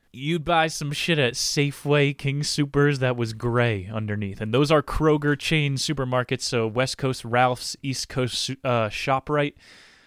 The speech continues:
Watch out for your meat. They're selling you some gray bullshit. You could really hurt yourself if you eat bad meat, too. E. coli, you all know about it. Bourdain, in this meat chapter, is just talking about the degradation of food in America.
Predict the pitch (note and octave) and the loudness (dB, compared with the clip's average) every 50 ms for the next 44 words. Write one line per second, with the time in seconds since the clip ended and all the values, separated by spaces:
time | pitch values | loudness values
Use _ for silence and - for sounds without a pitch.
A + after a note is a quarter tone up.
0 | _ _ _ - C3+ C#3 - D#3 C3+ B2 - - A#2 A2 G#2 G#2 G#2 G#2 G#2 G#2+ | _ _ _ -2 -2 0 2 2 0 0 0 -2 -2 -2 -2 -2 -4 -4 -6 -6
1 | - - - C#3 C3 - - B2+ A2+ A2+ G#2+ G#2 - - G#2 G2 G#2+ G#2 G2+ G#2 | -8 -4 -4 -4 -2 -2 -2 -2 -2 -2 -4 -6 -6 -8 -8 -4 -2 0 0 0
2 | G2+ G2 G#2+ G#2 G#2 - - A2 G#2+ - - - - _ - - - - D3+ F#3 | 0 -2 -4 -4 -4 -6 -6 -6 -6 -6 -6 -10 -18 _ -2 0 2 2 2 2
3 | - G#3+ D#3+ E3+ E3 D#3+ F#3 F#3+ E3+ C#3+ C3 A#2 - - A#2+ A2 - - A2+ G#2+ | 2 2 4 4 4 4 4 2 2 0 -2 -6 -4 -2 -2 -2 0 -2 -6 -4
4 | A2+ A2+ A#2+ A#2+ A2+ A#2+ A#2+ A#2 A#2 A#2+ A#2+ B2 - - - E3 C#3 A#2 A2+ - | -6 -6 -6 -4 -2 -2 0 0 -2 -4 -6 -8 -8 -6 -4 -2 -2 -2 -4 -6
5 | - - - - - - - - B2+ A#2 - - B2+ C#3 C#3 C3+ C#3 C#3 C#3 C#3 | -12 -20 -20 -20 -20 -20 -12 -12 -12 -10 -2 0 0 2 2 0 0 -2 -2 -2
6 | C#3 C3 B2 A2+ G#2+ G#2 G2+ G2+ G#2 G#2 G#2 G2+ G#2+ G#2 G#2 G#2 G#2+ - _ _ | -4 -4 -4 -2 -2 -4 -4 -4 -4 -4 -4 -2 -2 -2 -2 -4 -6 -8 _ _
7 | _ _ _ _ _ _ _ _ _ _ _ - B2 A#2+ A#2 A2+ D3+ D3 C#3+ C#3+ | _ _ _ _ _ _ _ _ _ _ _ -4 -4 -4 -2 -2 -2 -2 0 -2
8 | D3 D3 C#3 - B2+ B2 B2 A#2+ A#2 - C3 B2 C3+ C#3+ C#3+ - - - D#3 C#3+ | -2 -4 -6 -6 -4 -2 -2 -2 -2 -2 -2 -2 -2 -2 -4 -6 0 4 4 4
9 | C#3 - - D3 C#3 C#3 B2+ - A#2+ - - - B2+ B2 B2 A#2+ A#2 B2+ A#2+ A#2+ | 4 4 2 0 0 0 0 -4 -8 -6 0 0 2 2 2 0 2 0 0 0
10 | - A2 G2+ - B2+ B2 B2+ B2+ A#2 C3+ C3+ B2+ A#2+ - C3+ B2 A#2 G#2+ - - | -2 -4 -2 -2 -2 -2 -2 -4 -2 -2 -2 -2 -4 -4 -6 -6 -8 -8 -8 -8
11 | C#3 C3+ C3 C3+ C3 C3 C3 C3 C3 C3+ C3+ C3 B2+ - - C#3 C3 A#2+ | -8 -6 -6 -6 -6 -6 -4 -4 -2 0 0 -2 -2 0 0 2 0 0